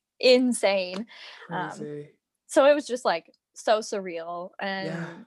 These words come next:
Speaker 1: so special, and, like, I know I'm never gonna get another, like, feeling like that
Speaker 2: Yeah, it's
Speaker 1: anywhere
Speaker 2: like, I,
Speaker 1: else.
Speaker 2: I mean, I mean, in that, in what you just said, Christmas Day, firstly, on the castle,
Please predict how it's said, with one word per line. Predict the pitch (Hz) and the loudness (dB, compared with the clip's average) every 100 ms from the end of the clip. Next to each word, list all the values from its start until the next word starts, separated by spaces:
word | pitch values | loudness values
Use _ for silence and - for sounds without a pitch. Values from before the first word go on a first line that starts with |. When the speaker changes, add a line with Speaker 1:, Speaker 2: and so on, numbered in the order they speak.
| _ _ _ _ | _ _ _ _
Speaker 1:
so | - - 196 | -2 4 4
special, | 190 - 139 - 180 180 | 4 0 0 0 -4 -4
and, | 180 | -4
like, | 175 180 | 0 2
I | 208 | 4
know | 196 190 | 4 4
I'm | 190 190 | 2 0
never | 185 180 | -6 -6
gonna | 180 175 | -6 -8
get | 185 196 | -4 -2
another, | - 196 180 180 185 185 - _ | -2 -8 -10 -10 -12 -14 -18 _
like, | 190 190 - | -8 -8 -14
feeling | - - 190 190 202 | -14 -2 2 6 6
like | 202 208 202 | 6 4 4
that | - 202 220 214 - _ _ _ _ _ _ _ | 4 4 4 0 -4 _ _ _ _ _ _ _
Speaker 2:
Yeah, | 180 180 139 | 0 2 2
it's | 117 | 0
Speaker 1:
anywhere | 202 185 - | 0 -2 -4
Speaker 2:
like, | - | -4
I, | |
Speaker 1:
else. | 110 127 202 185 | -2 0 0 -2
Speaker 2:
I | 196 | 0
mean, | 196 180 170 _ - | 0 -2 -6 _ -6
I | |
mean, | 196 185 - 143 - | -4 -4 -6 -16 -6
in | 196 190 | -4 -2
that, | 160 - - | -4 -6 -10
in | 180 175 156 | -6 -6 -6
what | 165 160 | -6 -6
you | 151 | -6
just | 143 139 | -10 -6
said, | 180 156 135 | -2 -2 -4
Christmas | - 180 175 156 135 | -6 -6 -6 -10 -6
Day, | 143 131 | -4 -4
firstly, | 135 147 143 151 123 113 131 - - - | -4 -4 -4 -6 -6 -8 -10 -18 -12 -2
on | 180 | 2
the | 185 | 2
castle, | 185 196 208 214 220 | 2 4 6 6 2